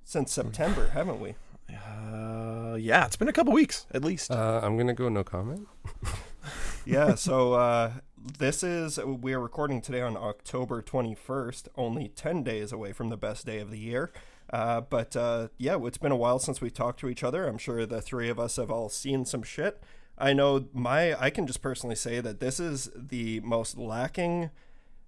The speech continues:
Speaker 1: that this Halloween season is by far my most lacking in terms of, like, watching horror. Uh, <laughs> I haven't watched a lot. I
Speaker 3: Yeah,
Speaker 1: think
Speaker 3: and
Speaker 1: just
Speaker 3: us-, usually you're crushing it. Like,
Speaker 2: Yeah.
Speaker 3: Halloween's your time to crush it.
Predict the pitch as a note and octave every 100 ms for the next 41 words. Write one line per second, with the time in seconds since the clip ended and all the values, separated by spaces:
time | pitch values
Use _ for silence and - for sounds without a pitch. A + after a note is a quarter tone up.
0 | - C3 B2 C#3+ C3+ D3+ G#3 - - -
1 | - D3+ D#3+ D#3 D#3 C#3 C3+ B2+ C3+ B2+
2 | - B2 A#2+ B2 A#2 - A2+ A2 A2 A#2
3 | A2+ A#2 A2+ A2 - D3 C3+ G#2+ A2 G#2+
4 | G#2 - - - E3+ A2+ A#2+ A2 G#2+ A2+
5 | G#2+ A2+ G#2+ A2+ A2+ - A2+ G#2 G2+ -
6 | B2 A2+ G2+ - - - - A#2 G#2+ A#2
7 | - - - - C#3+ C#3 D#3 C#3 C3 C3
8 | - B2+ A#2+ A#2+ C#3 C3+ A#2+ A2+ F#2 F#2
9 | - - F#2 A2 D3+ E3 A2 - - D#2+
10 | G2+ - A#2+ D#2 - - G2+ F2 E2+ A#2+
11 | B2 G#2+ A#2+ A#2 G2+ G2+ G2+ F#2+ G2 F2
12 | - F2 G2 C3+ D#2+ C#2+